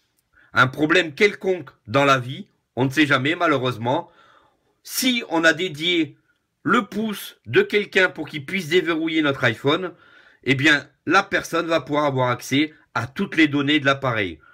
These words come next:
Je trouve ça très intéressant et très intelligent pour justement si quelque chose vous arrive, une personne peut avoir accès de la famille à votre iPhone.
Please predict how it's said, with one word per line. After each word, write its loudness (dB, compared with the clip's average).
Je -14
trouve -4
ça 2
très 0
intéressant 0
et 2
très 0
intelligent -2
pour 0
justement -2
si -10
quelque 0
chose -2
vous 0
arrive, 0
une -4
personne 0
peut 2
avoir 0
accès 0
de 2
la 2
famille -4
à 2
votre -2
iPhone. -4